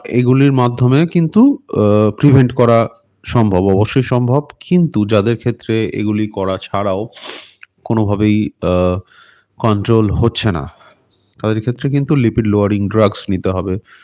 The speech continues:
অর্থাৎ কিছু মেডিসিনস আছে যেগুলি কো-, কোলেস্টেরলকে কন্ট্রোল করতে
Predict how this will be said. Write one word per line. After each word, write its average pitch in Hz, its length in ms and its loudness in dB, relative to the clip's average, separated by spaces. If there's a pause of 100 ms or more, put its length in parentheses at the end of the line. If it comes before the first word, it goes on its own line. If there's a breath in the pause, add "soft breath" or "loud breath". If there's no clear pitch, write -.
(380 loud breath)
অর্থাৎ 131 360 -2
কিছু 120 220 -4
মেডিসিনস 110 460 -2
আছে 110 220 -2
যেগুলি 131 460 -2 (340)
কো-, - 320 -12
কোলেস্টেরলকে 98 720 -2
কন্ট্রোল 113 600 2
করতে 98 420 0